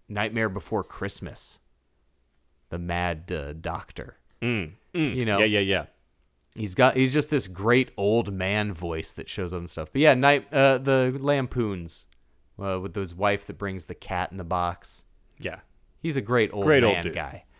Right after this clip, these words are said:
Speaker 2: Great
Speaker 1: He's
Speaker 2: old
Speaker 1: also
Speaker 2: dude.
Speaker 1: another
Speaker 2: But
Speaker 1: old
Speaker 2: again,
Speaker 1: man guy that
Speaker 2: he
Speaker 1: was
Speaker 2: shoots
Speaker 1: old
Speaker 2: himself in the first
Speaker 1: he was,
Speaker 2: scene.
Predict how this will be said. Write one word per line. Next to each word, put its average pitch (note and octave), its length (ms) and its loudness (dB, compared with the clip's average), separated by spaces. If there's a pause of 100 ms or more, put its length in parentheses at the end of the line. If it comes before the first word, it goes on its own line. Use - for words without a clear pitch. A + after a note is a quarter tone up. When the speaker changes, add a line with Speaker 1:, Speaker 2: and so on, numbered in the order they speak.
(420)
Speaker 2:
Great A#2+ 160 4
Speaker 1:
He's F3+ 160 8
Speaker 2:
old G3 80 12
Speaker 1:
also G#3+ 280 10
Speaker 2:
dude. F3+ 80 10
Speaker 1:
another E3 280 4
Speaker 2:
But - 80 0
Speaker 1:
old C#3+ 120 10
Speaker 2:
again, F3 220 12
Speaker 1:
man D3 240 6
guy D#3 220 10
that D#3 140 2
Speaker 2:
he D#3+ 40 2
Speaker 1:
was E3+ 80 6
Speaker 2:
shoots D3 280 6
Speaker 1:
old D#3+ 160 8
Speaker 2:
himself C#3+ 440 4
in A2 60 -6
the G#2 100 -2
first A2 220 2
Speaker 1:
he G2+ 60 6
was, G2+ 80 4
Speaker 2:
scene. D#2+ 300 -8